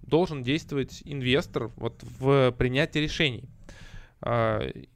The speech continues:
он должен посмотреть на то, а, а какова вообще вероятность успеха моей стратегии. То есть, например, помнишь, мы с тобой всё время анализировали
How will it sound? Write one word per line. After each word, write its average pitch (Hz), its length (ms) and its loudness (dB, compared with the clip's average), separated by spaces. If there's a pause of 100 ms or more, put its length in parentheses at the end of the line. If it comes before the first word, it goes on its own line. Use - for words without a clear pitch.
(500)
он 175 300 0
должен 160 480 4
посмотреть 143 640 -2
на 135 140 -2
то, 151 580 4 (280)
а, - 220 -8 (440)
а 160 80 2
какова 147 460 2
вообще 160 420 6
вероятность 135 960 2 (380)
успеха - 500 0
моей 135 280 2
стратегии. 123 640 0 (1000)
То 147 60 2
есть, 139 140 0
например, 156 520 2 (280)
помнишь, 240 300 4
мы 175 120 -2
с - 40 -10
тобой 175 240 2
всё 160 140 -2
время 160 260 2
анализировали 135 840 4